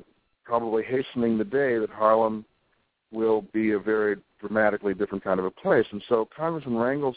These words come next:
said, um, something which I just don't believe to be true. He said, "Well, of course, the high rents, that's, uh, problematic." But he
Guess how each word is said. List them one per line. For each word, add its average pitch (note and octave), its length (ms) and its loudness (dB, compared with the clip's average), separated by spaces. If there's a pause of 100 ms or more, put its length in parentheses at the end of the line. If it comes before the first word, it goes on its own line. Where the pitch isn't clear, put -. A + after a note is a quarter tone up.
said, - 1500 -10
um, G2 720 0 (220)
something B2 340 2
which A#2 200 0
I A2 120 6
just A2 320 0 (280)
don't G#2 340 -4 (260)
believe B2 380 -2
to B2+ 80 0
be A2+ 140 -4 (160)
true. G3+ 260 0
He C#3 240 2
said, G#2+ 300 2 (1400)
"Well, G3 420 6
of C3+ 80 -2 (100)
course, G3+ 320 2 (120)
the B2+ 60 0
high B2 200 4
rents, C#3+ 420 2 (260)
that's, A#2+ 260 0 (180)
uh, A2 80 0 (220)
problematic." G2+ 680 0 (720)
But C3+ 100 0
he C3+ 80 2